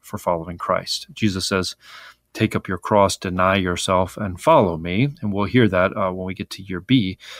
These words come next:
In fact, next Sunday, i-, if we were in year B. So if all these things were gone, in fact, let them all be gone, because we really would have lost nothing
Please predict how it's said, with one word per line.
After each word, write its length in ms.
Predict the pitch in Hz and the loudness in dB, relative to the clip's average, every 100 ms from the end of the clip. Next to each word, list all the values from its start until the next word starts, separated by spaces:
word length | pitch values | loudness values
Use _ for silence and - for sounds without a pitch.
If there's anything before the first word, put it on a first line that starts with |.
| - - | -20 -12
In 120 | 98 | -10
fact, 320 | - 92 - | -2 -2 -2
next 200 | 95 - | -4 0
Sunday, 360 | 127 107 92 104 | 2 4 2 0
i-, 200 | 113 127 | -2 -6
if 260 | 135 107 - | -6 -4 -2
we 80 | |
were 140 | 92 90 | -2 -2
in 100 | 90 | -4
year 200 | 87 87 | -4 0
B. 360 | 110 139 98 135 _ _ - - - - - | 4 4 4 -4 _ _ -14 -14 -14 -18 -6
So 420 | - 143 123 117 - _ _ _ _ | 2 6 8 6 2 _ _ _ _
if 220 | 160 139 - | 4 4 6
all 320 | 165 185 175 | 8 10 10
these 320 | 147 143 - | 10 8 6
things 500 | - 131 123 113 - | 2 4 4 2 0
were 180 | 107 98 | 0 0
gone, 600 | 90 101 87 82 82 87 _ _ _ _ _ _ _ _ - | 2 2 2 -2 -8 -14 _ _ _ _ _ _ _ _ -8
in 80 | 104 | -4
fact, 260 | - 110 - | 2 2 2
let 360 | 117 147 220 | 4 4 4
them 200 | 113 92 | 0 0
all 140 | 85 82 | -2 -4
be 180 | 98 | -6
gone, 460 | 95 92 82 82 82 _ - - _ - | -2 0 0 -2 -10 _ -20 -20 _ -6
because 360 | 107 113 101 | 0 2 2
we 120 | 107 | 4
really 300 | 101 117 110 | 4 4 6
would 200 | 107 104 | 4 2
have 160 | 101 92 | -2 -4
lost 340 | 90 87 - | -2 -2 -4
nothing 460 | 95 90 85 - - | -6 -8 -8 -14 -20